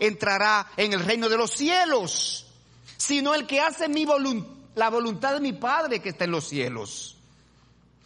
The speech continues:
Entonces, todo, toda persona que se llama cristiano, que se denomina creyente,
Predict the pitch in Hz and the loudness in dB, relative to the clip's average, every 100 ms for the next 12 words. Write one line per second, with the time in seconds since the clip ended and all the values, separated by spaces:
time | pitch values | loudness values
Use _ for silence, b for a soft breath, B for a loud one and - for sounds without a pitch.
0 | B B 247 226 370 320 311 - 359 392 | B B -4 0 0 0 -2 0 0 2
1 | 392 - - - - - _ 330 370 381 | 0 -4 -20 -20 -20 -20 _ 0 2 2
2 | 370 311 240 330 330 - 269 247 226 294 | 0 -2 -2 -2 -2 -2 -4 -2 0 0
3 | 330 277 - 214 160 - 185 160 139 127 | -2 -6 -6 -6 -6 -6 0 2 0 -2
4 | 123 175 175 190 175 170 185 247 262 - | -4 -4 -4 -2 0 0 -2 -2 -2 -2
5 | 180 160 165 165 143 120 127 120 | -4 -2 -2 -2 -4 -6 -8 -8